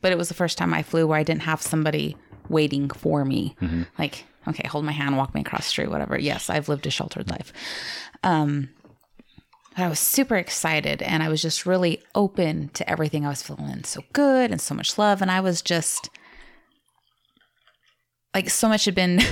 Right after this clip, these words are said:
Speaker 1: <laughs> beat into my head on how you don't talk to strangers, you don't do all these, you know, be careful, don't let anybody know where you're going, don't, you know, all these precautions that you constantly have to take.
Speaker 2: Mm-hmm.
Speaker 1: And I was shedding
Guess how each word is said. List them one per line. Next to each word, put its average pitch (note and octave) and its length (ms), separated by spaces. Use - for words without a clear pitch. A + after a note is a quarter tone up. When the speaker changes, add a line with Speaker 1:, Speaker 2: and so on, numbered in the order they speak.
Speaker 1:
<laughs> - 560
beat G#3+ 160
into F#3+ 220
my F3 120
head F3 220
on D#3+ 140
how D3+ 160
you D3 180
don't C#3+ 140
talk - 180
to G#3+ 100
strangers, - 600
you - 80
don't C#3+ 200
do G#3 160
all G3+ 200
these, G3 240
you E3+ 180
know, D3 220
be F3+ 80
careful, G3+ 300
don't D#3+ 160
let E3 140
anybody E3 360
know D#3+ 140
where E3 140
you're F#3+ 120
going, F3+ 380
don't, D#3 160
you D#3 80
know, D#3+ 80
all E3+ 160
these E3+ 140
precautions E3 500
that D#3 80
you C3+ 60
constantly - 320
have - 100
to - 60
take. - 420
Speaker 2:
Mm-hmm. E2+ 220
Speaker 1:
And E3+ 100
I E3+ 100
was D#3+ 320
shedding D3+ 480